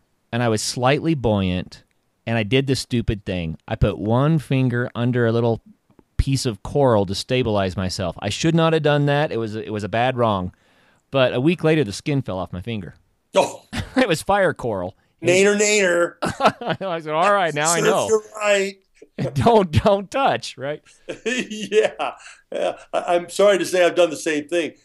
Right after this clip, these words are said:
Speaker 2: You know, people,
Speaker 1: <laughs>
Speaker 2: years ago, we used to, we used to wear gloves, uh,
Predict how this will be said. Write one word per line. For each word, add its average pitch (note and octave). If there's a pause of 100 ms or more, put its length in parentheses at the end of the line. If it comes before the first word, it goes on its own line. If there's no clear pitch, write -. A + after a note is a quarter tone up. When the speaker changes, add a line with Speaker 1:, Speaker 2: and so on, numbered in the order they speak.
(120)
Speaker 2:
You F3
know, E3
people, -
Speaker 1:
<laughs> -
Speaker 2:
years G3+
ago, F3+
we D3+
used E3
to, C3 (400)
we D3+
used D3
to C#3
wear C#3+
gloves, D3+
uh, C3+